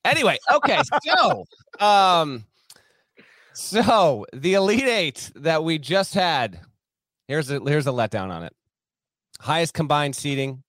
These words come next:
Speaker 1: twenty-three, if you added up all the seeds. Obviously, Peters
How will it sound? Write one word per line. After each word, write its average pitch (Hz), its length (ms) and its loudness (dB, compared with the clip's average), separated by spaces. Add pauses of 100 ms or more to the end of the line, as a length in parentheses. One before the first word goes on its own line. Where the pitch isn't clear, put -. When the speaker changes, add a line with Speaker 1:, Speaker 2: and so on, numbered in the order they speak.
(100)
Speaker 1:
twenty-three, 135 640 -4
if 107 120 -8
you 110 60 -4
added 110 240 -2
up 104 120 -6
all 110 140 0
the 98 100 -10
seeds. 110 440 -10
Obviously, 92 480 -12 (720)
Peters 92 520 -8